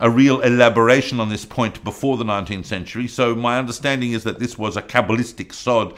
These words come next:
uh, a s-, mystery that really wasn't shared in writing, uh, until the nineteenth century, when we could start to kind of see its picture.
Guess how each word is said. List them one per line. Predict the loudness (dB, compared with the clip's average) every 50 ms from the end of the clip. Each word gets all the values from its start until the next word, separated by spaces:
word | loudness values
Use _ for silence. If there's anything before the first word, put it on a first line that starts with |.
| -20 -20 -20 -18 -4 2
uh, | 4 4 4 4 2 0
a |
s-, | -2 -4 -6 -6
mystery | -4 0 0 0 0 -2 -4 -4 -2 -2 -4 -6 -8 -14 -20 -20 -20 -20 _ _ -4
that | 2 4 4 4 4
really | 4 2 2 4 4 4
wasn't | 4 6 4 4 4 2 -8 -8
shared | -10 -6 -2 0 2 2 2 0 0 -2
in | -4 0
writing, | 4 4 4 4 4 0 -4 -6 -6 -6 -8 -4
uh, | -2 0 0 0 -2
until | -4 -6 -6 -6 -6 -6
the | -2
nineteenth | -2 -2 -2 -2 -4 -8 -10 -8
century, | -8 -8 -8 -8 -8 -6
when | -4 -4 -6
we | -6
could | -8 -10 -12 -12
start | -8 -2 -2 -2 -2 -2
to | -6 -10
kind | -6 -4 -4 -4 -4
of | -4 -6 -8
see | -8 -8 -6 -6 -6
its | -6 -8 -12
picture. | -16 _ -12 -12 -12 -10 -8 -8 -8 -8